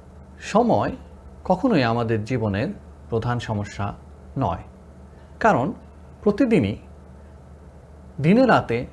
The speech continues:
আমরা সকলেই চব্বিশ ঘন্টা সময় পেয়ে থাকি। এটি এমন নয় যে একজন সফল মানুষ দিনে রাতে ছাব্বিশ ঘন্টা পেয়ে থাকে এবং অন্যান্যরা,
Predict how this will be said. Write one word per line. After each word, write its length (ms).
আমরা 600
সকলেই 420
চব্বিশ 360
ঘন্টা 380
সময় 400
পেয়ে 160
থাকি। 280
এটি 180
এমন 340
নয় 200
যে 100
একজন 260
সফল 340
মানুষ 460
দিনে 220
রাতে 240
ছাব্বিশ 420
ঘন্টা 280
পেয়ে 180
থাকে 280
এবং 340
অন্যান্যরা, 600